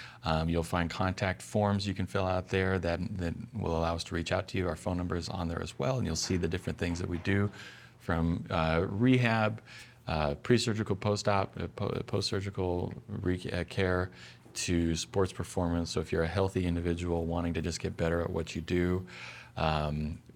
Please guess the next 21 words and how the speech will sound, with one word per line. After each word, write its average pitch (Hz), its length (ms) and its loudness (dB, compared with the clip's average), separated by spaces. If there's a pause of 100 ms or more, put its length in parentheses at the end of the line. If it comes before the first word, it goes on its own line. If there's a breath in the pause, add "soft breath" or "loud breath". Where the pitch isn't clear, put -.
we've 82 260 0
got 76 320 -2
baseball, 90 720 0 (100)
uh, 80 460 -4 (100)
and 78 140 -6
softball 101 580 -2
clients 92 400 -2
right 92 100 0
now. 85 140 -2
We've 80 140 -6
got - 180 -8
soccer 107 560 0
clients. 95 400 -4
We've - 80 -8
got - 160 -8
volleyball 110 580 4
clients. 98 380 -4
So 101 100 -4
it's, - 200 -8 (520 loud breath)
uh, 85 180 -4 (480)
and 82 340 -2